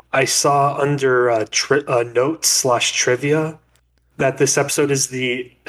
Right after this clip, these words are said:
is titled the exact opposite of Ultraman Taiga's fifteenth episode, I Can't Hear Your Voice. And at first I thought, "Oh, that's dumb. I'm sure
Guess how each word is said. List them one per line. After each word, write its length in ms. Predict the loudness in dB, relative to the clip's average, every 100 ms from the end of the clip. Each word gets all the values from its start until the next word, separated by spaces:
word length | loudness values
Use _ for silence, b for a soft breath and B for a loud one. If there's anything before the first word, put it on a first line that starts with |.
| -4
is 300 | 0 0 -2
titled 400 | -2 2 2 2
the 100 | 0
exact 460 | 0 0 0 0 0
opposite 520 | 0 0 -2 -2 -2 -4
of 520 | 0 2 2 0 -10 -20 -20 _ _
Ultraman 480 | -2 0 0 0 0
Taiga's 580 | 0 0 2 0 0 -2
fifteenth 480 | -2 -4 0 0 0
episode, 460 | -2 0 0 0 -2
I 80 |
Can't 340 | -6 -4 -4 -2
Hear 200 | 0 2
Your 160 | 0
Voice. 680 | -2 -2 -2 -2 0 -2 -4 _ _ _ _ _ _ _
And 140 | -2 -2
at 80 |
first 320 | 0 -2 0 -2
I 80 |
thought, 260 | 0 0 -2 -6
"Oh, 160 | -4
that's 480 | -2 -2 -2 -4 -8 _ _
dumb. 360 | -4 -2 -2 -4
I'm 200 | -2 0
sure 440 | 0 2 2 -2